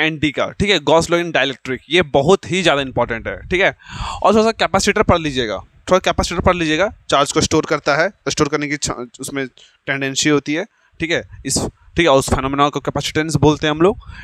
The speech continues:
ठीक है? तो capacitor याद रखिएगा, ओके? अब आता है यहाँ पे, यहाँ देखिए चूंकि अब transist है ये, ये transist है, तो transist से आप खास देख रहे हो कि यहाँ पे एक ही topic ही है, तो आपको एलसीआर circuit कर लेना है, inductor, capacitor and resistor,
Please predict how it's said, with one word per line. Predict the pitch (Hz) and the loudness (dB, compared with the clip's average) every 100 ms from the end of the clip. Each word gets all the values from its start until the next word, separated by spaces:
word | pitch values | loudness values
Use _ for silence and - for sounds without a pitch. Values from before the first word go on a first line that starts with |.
| - | -6
ठीक | 196 | 0
है? | 190 | 0
तो | 160 | 2
capacitor | 139 147 - 165 | 0 -2 -2 0
याद | 165 113 | 2 2
रखिएगा, | 113 - 113 110 | -2 -8 -4 -2
ओके? | - 269 - - - - - - | 0 -4 -6 -20 -18 -16 -14 0
अब | 185 196 | 2 4
आता | 185 196 | 2 0
है | 208 | 0
यहाँ | 170 147 - | 2 0 0
पे, | 113 - - - | -4 -6 -14 -2
यहाँ | 190 214 | 2 2
देखिए | 190 180 | 0 0
चूंकि | 196 233 | 0 2
अब | 233 | 0
transist | - 185 180 175 196 - | 4 4 4 2 0 0
है | 127 | -4
ये, | - - - 170 | -6 -14 -4 0
ये | |
transist | 190 175 165 160 190 - | 2 4 2 2 0 0
है, | 139 | 0
तो | 135 | 0
transist | - 156 165 165 226 - | 2 2 2 0 0 2
से | 202 196 | 2 2
आप | 190 | 0
खास | - 165 190 180 | 0 2 2 0
देख | 180 | 0
रहे | 156 | 4
हो | 156 196 - - - | 4 2 -6 -20 -14
कि | 165 | -2
यहाँ | 180 196 208 | 2 2 2
पे | 202 180 214 - - - - - | 2 2 0 -6 -20 -16 -12 0
एक | 185 - | 0 2
ही | 240 | 0
topic | 196 160 208 190 | 2 2 0 -2
ही | 175 | 0
है, | 127 | 0
तो | 110 | 2
आपको | 147 151 202 | 2 4 2
एलसीआर | 175 165 - 185 185 | 2 -2 -2 2 2
circuit | 202 190 208 175 | 2 -4 -4 -2
कर | 160 | -2
लेना | 131 117 107 | -2 -2 -4
है, | 113 | -6
inductor, | 147 156 - - | -6 -4 -2 -2
capacitor | 175 - 185 180 185 | -2 -2 -2 0 0
and | 156 | 0
resistor, | 139 139 131 | 0 -2 -4